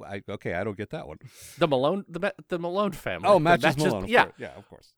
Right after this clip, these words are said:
Speaker 1: Sorry, I thought that was an alias. I didn't think that was his actual family name.
Speaker 2: I don't know.
Speaker 1: Mm, okay.
Speaker 2: We've moved so far beyond what Matches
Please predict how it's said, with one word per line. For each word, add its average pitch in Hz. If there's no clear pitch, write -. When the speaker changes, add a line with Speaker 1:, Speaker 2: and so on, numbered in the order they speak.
Speaker 1:
Sorry, 147
I 139
thought 190
that 208
was 170
an 160
alias. 135
I -
didn't 147
think 143
that 151
was 131
his 110
actual 107
family 98
name. 85
Speaker 2:
I 110
don't 147
know. 143
Speaker 1:
Mm, 147
okay. 123
Speaker 2:
We've 185
moved 185
so 202
far 220
beyond 175
what 143
Matches 147